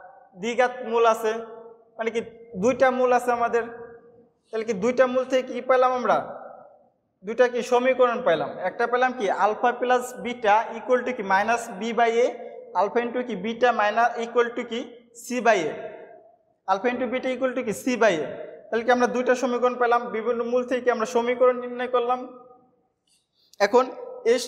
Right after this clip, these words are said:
এই যে দুইটা সমীকরণ নির্ণয় করলাম, এই দুইটা সমীকরণ কিন্তু আমাদের খুবই important,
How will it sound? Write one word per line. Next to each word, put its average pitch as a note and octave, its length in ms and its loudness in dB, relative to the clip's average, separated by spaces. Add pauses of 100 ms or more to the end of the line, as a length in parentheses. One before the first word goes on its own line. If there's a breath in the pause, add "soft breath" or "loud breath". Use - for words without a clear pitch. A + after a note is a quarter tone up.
(360)
এই A#3+ 200 -2
যে B3 140 -4
দুইটা B3 280 -2
সমীকরণ A#3 520 0
নির্ণয় G#3 300 -2
করলাম, G#3 380 0
এই G3 120 2
দুইটা G#3+ 240 -2
সমীকরণ A#3 480 -2
কিন্তু A#3 200 -6
আমাদের A3+ 260 -4
খুবই A#3 300 -2
important, F3+ 540 -2